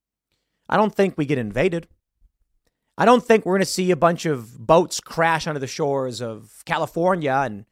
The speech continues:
Chinese soldiers storm into this country, because behind every blade of gla-, uh, grass lies a rifle, a gun. No, I think what happens is far left groups who have deep sentiment and, uh, uh, uh, uh, ties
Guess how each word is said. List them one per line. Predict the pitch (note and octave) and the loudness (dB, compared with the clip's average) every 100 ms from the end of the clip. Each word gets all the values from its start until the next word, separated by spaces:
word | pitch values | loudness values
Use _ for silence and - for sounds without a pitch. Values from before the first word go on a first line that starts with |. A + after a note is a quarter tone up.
| _ - | _ -6
Chinese | F#3+ F#3 D#3+ | -4 -2 -2
soldiers | G3+ F#3+ D#3 - | -2 -2 -4 -8
storm | - - G#3+ G3 F#3 | -2 2 4 4 2
into | F3 D#3 | -2 -6
this | B2 | -6
country, | - A#3 - F3 E3+ _ _ - _ - | -4 -4 -4 -10 -12 _ _ -20 _ -10
because | E3 G#3+ | 0 0
behind | C#3+ F3 A3 A#3+ A3+ | 2 2 4 4 4
every | G#3 F#3 | 2 2
blade | E3 E3 | 0 0
of | E3 | 0
gla-, | B2 B2+ B2+ - | -2 -2 0 -2
uh, | A#2 A2 | -6 -6
grass | G#2+ D3+ G#2 B2 - | -2 0 0 -4 -8
lies | A2 G2+ B2+ | -8 -8 -4
a | |
rifle, | C3+ F#3+ - F2 _ _ _ _ - | 0 -2 -2 -14 _ _ _ _ -20
a | A#2 | -10
gun. | B2+ A2 A2+ _ _ _ _ _ _ _ _ _ - _ _ _ | -8 -8 -14 _ _ _ _ _ _ _ _ _ -20 _ _ _
No, | - F3+ | 0 2
I | E3 | 2
think | - F3+ | 0 -2
what | D3+ | 0
happens | D3 F#3 E3+ C3+ | 4 4 2 -2
is | B2+ A2+ | -4 -6
far | - C#3+ E3+ | 0 2 4
left | E3+ E3 - | 2 -2 -4
groups | - C3 F3 - | -6 -6 -6 -6
who | D3 | -4
have | B2+ A2 G#2 | -4 -4 -6
deep | D3+ - | -8 -6
sentiment | - D#3+ D3 A2+ C3 - _ _ - | -6 -4 -6 -8 -10 -16 _ _ -8
and, | A#2+ A#2 A2 | -6 -6 -8
uh, | G#2 | -10
uh, | G2+ G#2 G2 - | -8 -8 -10 -12
uh, | G2 | -14
uh, | - - | -16 -6
ties | C#3+ E3 G2+ G2+ - | -2 0 -2 -10 -16